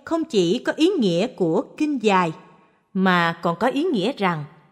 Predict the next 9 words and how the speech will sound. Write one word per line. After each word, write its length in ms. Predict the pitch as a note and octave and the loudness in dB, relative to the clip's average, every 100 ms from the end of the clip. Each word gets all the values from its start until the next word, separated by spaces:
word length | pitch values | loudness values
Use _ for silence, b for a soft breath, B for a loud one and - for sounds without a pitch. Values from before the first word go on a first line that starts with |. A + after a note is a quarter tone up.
| _ _ _ _ - | _ _ _ _ -4
lần 400 | G#3+ A3+ G#3 F#3+ | 0 2 0 2
giáo 180 | A#3 E4+ | 2 2
giới 260 | B3+ D#4+ F#4 | 2 2 2
này 420 | G3+ E3 D#3 - _ | 0 0 -4 -12 _
xảy 340 | - G#3+ F#3 C#4+ | -8 -2 -2 0
ra 260 | D4+ D4 C#4+ | 0 0 0
vào 200 | G#3 F3 | 0 2
lúc 200 | C#4 G4 - - | 0 -2 -10 -6
Rahula 600 | A3+ A3 A3 G#3+ G#3 F#3+ | 0 0 2 2 2 2